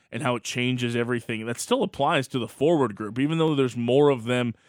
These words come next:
and you can do different things with your forward lines. You still have that two or three guys that, that maybe aren't going as well one night. It throws everything else off, and I, I just think that this reset is gonna be important for Milan. It's gonna be important for this team's fourth line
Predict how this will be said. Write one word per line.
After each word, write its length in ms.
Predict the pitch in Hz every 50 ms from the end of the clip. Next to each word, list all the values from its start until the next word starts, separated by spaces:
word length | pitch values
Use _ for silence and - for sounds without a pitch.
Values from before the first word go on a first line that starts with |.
| _ _ _ _
and 160 | - 117 123 127
you 60 | 120
can 160 | - 131 117
do 180 | 110 - 139 147
different 420 | 139 110 135 131 - - 120 110
things 380 | - - 131 135 135 131 120 -
with 120 | 120 110
your 100 | 107 104
forward 440 | - - - 156 190 190 160 135 113
lines. 460 | 113 107 104 104 104 104 101 104 - - _ _ _ _ _ _ -
You 80 | 117
still 260 | - - - 180 185
have 260 | 156 170 151 147 139 135
that 280 | 139 131 117 - _
two 200 | - - 151 151
or 80 | 151 151
three 300 | - - 143 143 139 131
guys 600 | 113 113 110 120 131 139 139 139 143 143 127 -
that, 180 | - 120 107 -
that 180 | 113 120 120 113
maybe 260 | 120 123 131 131 131 - -
aren't 260 | 113 123 135 151 139
going 340 | - 143 147 156 156 156 151
as 120 | 147 131
well 220 | 139 143 143 151
one 220 | 151 151 147 143 139
night. 280 | 139 135 147 156 147 - _ _ _ _ _ _
It 100 | - -
throws 300 | - 139 160 196 170 147
everything 420 | 143 143 151 143 - 147 135 123
else 240 | 123 123 123 - -
off, 360 | 117 117 117 104 98 - -
and 120 | 104 110 110
I, 140 | 113 110
I 60 | 113 113
just 220 | 113 127 123 -
think 200 | - 143 139 123
that 100 | 120 113
this 200 | 113 127 117 -
reset 480 | 120 123 127 123 - - 131 120 110 - _ _ _ _ _ -
is 140 | 110 113
gonna 160 | 123 135 131 123
be 100 | 127 123
important 440 | 113 110 - 127 135 131 127 117
for 100 | - 135
Milan. 420 | 127 123 123 120 120 120 120 123 117
It's 100 | 107 -
gonna 140 | 131 120 120
be 80 | 120
important 460 | 117 113 - - 127 127 123 117 117
for 80 | - 123
this 180 | 120 120 117 -
team's 280 | - 127 123 113 107
fourth 340 | - - 123 123 123 117 -
line 440 | 110 113 113 113 113 110 110 104